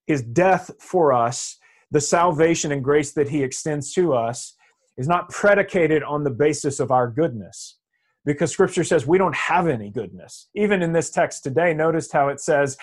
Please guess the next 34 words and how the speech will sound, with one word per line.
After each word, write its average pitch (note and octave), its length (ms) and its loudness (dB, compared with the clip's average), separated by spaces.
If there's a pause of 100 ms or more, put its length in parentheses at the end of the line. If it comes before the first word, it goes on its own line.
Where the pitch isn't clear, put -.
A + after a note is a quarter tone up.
(280)
"If F#3 240 2
you F#3+ 220 0
then E3 240 0
who E3+ 180 2
are C#3 240 2
evil E3+ 560 0
<laughs> - 680 -20
know E3+ 200 4
how G#3 160 2
to E3+ 100 0
give D#3 260 0
good F3 220 2
gifts E3 240 0
to D#3+ 100 -2
your C#3+ 140 2
children, C3+ 540 0 (260)
how F#3+ 220 0
much G#3 240 2
more E3+ 180 4
will D#3 140 6
your D3 120 2
Father D#3 440 2
who C#3+ 120 0
is C3 140 -2
in B2+ 80 -4
heaven C3+ 400 -2
give B2+ 240 -2
good C#3+ 220 0
things C#3+ 260 -8
to - 100 -8
those B2+ 280 -2
who B2+ 80 0
ask D#3 280 0
him?" A2+ 160 -6